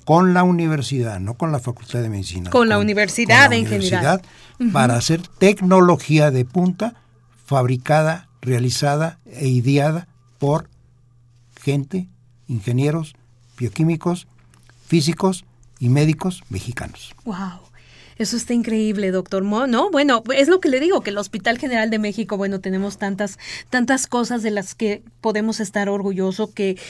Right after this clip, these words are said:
Speaker 2: que, bueno, cre-, es muy importante compartirlo. La, la otra parte, doctor, que usted mencionaba, eh, la clínica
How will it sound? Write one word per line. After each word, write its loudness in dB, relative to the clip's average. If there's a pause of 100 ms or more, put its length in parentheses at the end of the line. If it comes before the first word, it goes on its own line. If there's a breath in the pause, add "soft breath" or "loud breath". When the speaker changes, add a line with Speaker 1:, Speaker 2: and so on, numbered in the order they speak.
(200 loud breath)
Speaker 2:
que, 0
bueno, 0
cre-, 0
es -4
muy 0
importante 0
compartirlo. -2 (320 loud breath)
La, 4
la 2
otra 0 (120)
parte, -2
doctor, -2
que -2
usted -4
mencionaba, 0 (340 loud breath)
eh, 2
la 2
clínica 2